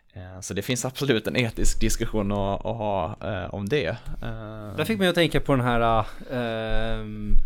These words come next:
Speaker 2: Martin Shkreli. Vet du vem Martin Shkreli är?
Speaker 1: Nej, jag vet, jag vet vem Shrek är. <laughs>
Speaker 2: Det här är... Han är i paritet. Han blev, han fick epitetet "the most hated man on the internet". Det, det är inte ett jättebra epitet att ha, men jag, jag tror att han,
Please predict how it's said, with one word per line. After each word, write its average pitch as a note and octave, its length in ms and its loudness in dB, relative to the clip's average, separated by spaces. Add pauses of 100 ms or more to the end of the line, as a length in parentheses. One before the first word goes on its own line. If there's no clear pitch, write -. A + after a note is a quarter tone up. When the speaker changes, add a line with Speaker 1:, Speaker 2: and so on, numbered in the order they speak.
(240)
Speaker 2:
Martin D3+ 560 2
Shkreli. D#3+ 640 -2
Vet C3+ 220 -2
du D#3 60 -2
vem C#3+ 140 0
Martin C#3 400 0
Shkreli C#3 600 -2
är? F#2+ 300 -2 (320)
Speaker 1:
Nej, A2 640 -2
jag A#2 80 -10
vet, A2+ 180 -8
jag A2 100 -2
vet B2 160 -4
vem C3+ 100 0
Shrek - 560 -4
är. - 140 -4 (720)
<laughs> - 400 -20
Speaker 2:
Det C#3+ 140 4
här F#3+ 140 8
är... F#3+ 320 2 (640)
Han D#3 160 4
är G3+ 60 6
i F3+ 40 4
paritet. E3 480 2
Han C#3 160 -2
blev, D3 240 0
han D3 120 0
fick D#3+ 140 -8
epitetet C#3+ 720 -2
"the D3+ 60 2
most D3 360 0
hated D3+ 480 0
man C#3+ 320 0
on A#2+ 220 -2
the C#3+ 60 -2
internet". D3 720 -2 (680)
Det, - 60 -6 (120)
det C#3+ 60 2
är - 20 4
inte C3+ 160 2
ett B2+ 60 4
jättebra C3 380 2
epitet A2+ 380 -4
att G2 60 -4
ha, G2 240 0
men B2+ 140 0
jag, C#3 160 0
jag C3 160 -4
tror D3+ 180 -2
att C3+ 100 -2
han, D#3+ 380 -4